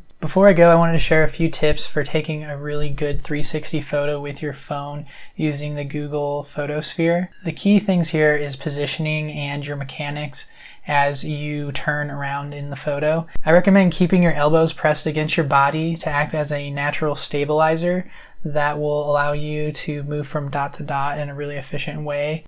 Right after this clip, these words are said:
The top of the camera should rest up at the top of your forehead, kinda like if you were a pitcher in baseball holding your hands up for the windup. You wanna pick a position and keep it there so that it's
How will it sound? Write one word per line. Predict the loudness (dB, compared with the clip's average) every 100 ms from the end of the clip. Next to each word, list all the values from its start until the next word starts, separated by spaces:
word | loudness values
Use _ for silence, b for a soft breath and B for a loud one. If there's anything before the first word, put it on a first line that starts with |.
| -6
The | -2 -2 0
top | 2 4
of | 2
the |
camera | 2 2 4 2
should | 2 0
rest | 2 2 4 2
up | 0 0
at | 0 -2
the | -2
top | -2 -2 -2
of |
your | -2 -4
forehead, | -4 -4 0 2 2 2 B B B -12 0
kinda | 6 8
like | 8 6
if | 4 4
you | 4
were | 4
a | 2
pitcher | 0 2 2
in | 2 0
baseball | -2 -4 2 4 4
holding | 2 0 0 -4
your | -6
hands | -4 2 4 6
up | 4 2
for | -2 0
the | 2
windup. | 6 4 6 4 4 4 B B B
You | 4
wanna | 4 4
pick | 2 2
a | 4
position | 4 4 4 2
and | -2
keep | -2 0 0
it | 0
there | 0 0 0 -2
so | -4 -2
that | -2 -2
it's | -4